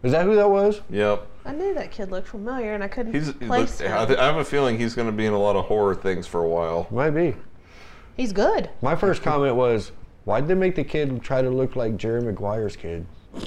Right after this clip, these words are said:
Speaker 3: Hmm. I don't know.
Speaker 2: It, no, that, that's just how he looks. I don't know what to
Speaker 1: Yeah.
Speaker 2: say to that.
Speaker 1: It's just,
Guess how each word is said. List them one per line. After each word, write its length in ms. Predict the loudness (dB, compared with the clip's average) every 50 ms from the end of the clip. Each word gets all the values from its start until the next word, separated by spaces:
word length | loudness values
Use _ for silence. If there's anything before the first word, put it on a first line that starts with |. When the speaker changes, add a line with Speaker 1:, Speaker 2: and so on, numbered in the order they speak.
| -12 -12 -14 -18 -20 -20 -20 -20 -20 -20 -20 -20 -20 -20 -20 -20 -20 -20 -20 -20 -20 -20 -20 -20 -20 -20 -20 -20 -20 -20 -16 -16 -16 -16 -16 -20 -20 -20 -20 -20 -20 -20 -20 -20 -20 -20 -20 -20 -20 -20 -20 -20 -18 -12
Speaker 3:
Hmm. 140 | -10 -8 -8 -8 -10 -12 -16 -20 -20 -20 -18
I 100 | -16 -14
don't 140 | -14 -14
know. 120 | -14 -14 -14 -16 -18 -18 -20 -18 -18
Speaker 2:
It, 80 | -18 -18 -18 -18 -20 -20 -20 -20 -20 -20 -20 -18 -18 -20 -18 -14 -10
no, 140 | -10 -8 -8 -10 -12 -16 -20 -20 -20 -18 -16
that, 0 |
that's 1040 | -16 -16 -16 -18 -20 -20 -20 -20 -20 -20 -20 -20 -20 -20 -20 -20 -20 -20 -20 -20 -18
just 200 | -16 -16 -16 -18 -18 -14
how 140 | -12 -10 -10
he 80 | -10 -10
looks. 420 | -8 -8 -8 -8 -8 -10 -12 -16 -18 -16 -16
I 40 | -16
don't 220 | -14 -14 -14 -14
know 100 | -14 -12
what 180 | -12 -12 -10 -8
to 60 | -8
Speaker 1:
Yeah. 160 | -6 -6 -6 -8
Speaker 2:
say 160 | -8 -10 -12
to 400 | -12 -12 -12 -10 -8 -8 -10 -10 -10 -12 -10
that. 140 | -8 -8 -8 -8 -8 -4 -2
Speaker 1:
It's 220 | 0 0 2 2
just, 180 | 2 0 2